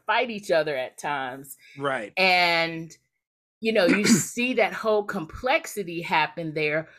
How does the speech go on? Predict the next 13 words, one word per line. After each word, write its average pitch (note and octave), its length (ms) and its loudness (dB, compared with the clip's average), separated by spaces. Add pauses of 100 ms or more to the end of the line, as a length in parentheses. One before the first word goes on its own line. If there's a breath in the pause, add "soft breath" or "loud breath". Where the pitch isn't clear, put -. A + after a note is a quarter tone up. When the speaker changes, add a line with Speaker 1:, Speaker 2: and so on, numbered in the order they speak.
(200 loud breath)
Speaker 1:
but G3 200 2
you G3 180 -2
also A3+ 420 4
see G3+ 320 -2
it E3 60 2
on E3 160 0
the G#3+ 140 2
other D#4+ 280 2
side D3+ 540 0
with D#3 200 -8
Selena. B3 500 -2
You F3 220 -4
have, F#3 400 4